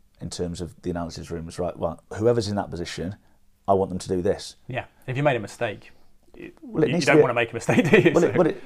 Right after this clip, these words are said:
Speaker 1: well, it just creates anxiety, which you talked about. So it's, it's,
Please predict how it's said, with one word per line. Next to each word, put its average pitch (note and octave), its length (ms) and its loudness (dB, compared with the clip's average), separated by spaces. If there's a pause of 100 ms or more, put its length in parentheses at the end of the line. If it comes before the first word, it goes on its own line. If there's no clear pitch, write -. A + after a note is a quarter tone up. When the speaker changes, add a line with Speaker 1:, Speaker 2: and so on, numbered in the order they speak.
Speaker 1:
well, D#3+ 220 -2
it C#3+ 60 -2
just C#3 200 -10
creates G2 380 -6
anxiety, A2+ 420 4
which E2+ 140 -8
you - 60 -16
talked A#2+ 300 -4
about. F2+ 220 -4
So A#2 140 -4
it's, - 240 -6 (1000)
it's, - 400 -4